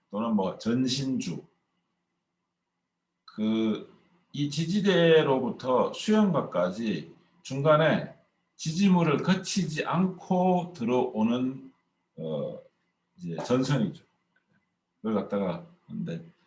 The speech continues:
이 지지대와 수용가가 오십 미터 넘으면 안 됩니다. 오십 미터를 넘으면 안 됩니다. 그다음에 이, 어, 가공 인입선이 이제 공중으로, 공중에서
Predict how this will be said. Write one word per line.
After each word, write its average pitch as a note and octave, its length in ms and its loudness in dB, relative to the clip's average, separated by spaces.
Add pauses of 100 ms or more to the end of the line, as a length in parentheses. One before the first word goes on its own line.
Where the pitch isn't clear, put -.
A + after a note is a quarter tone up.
(1300)
이 E3+ 180 2
지지대와 F#3+ 720 6
수용가가 C#3+ 1080 2
오십 F3 400 4
미터 F3 300 2
넘으면 B2+ 480 2
안 D2 120 -8
됩니다. D#2+ 380 -14 (760)
오십 G#2 280 -6
미터를 G#2 340 -2
넘으면 F#2+ 320 -4
안 C#2+ 120 -18
됩니다. C#2+ 240 -18 (840)
그다음에 C#3+ 560 4
이, D#3 380 0 (300)
어, A2+ 360 -2
가공 D3+ 360 2
인입선이 D3 640 2
이제 G#2 180 2
공중으로, D#3 1120 4
공중에서 B2 1200 2